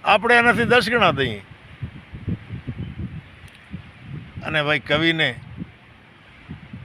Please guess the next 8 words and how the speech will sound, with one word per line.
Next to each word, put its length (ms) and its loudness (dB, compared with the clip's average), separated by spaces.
એ 120 4
રાજપૂતે 500 0
પોતાની 400 -4
કોટડીમાં 500 -6
બોલાયા, 420 -6
પાંચ 260 4
જણની 320 -4
સાક્ષીએ 580 -4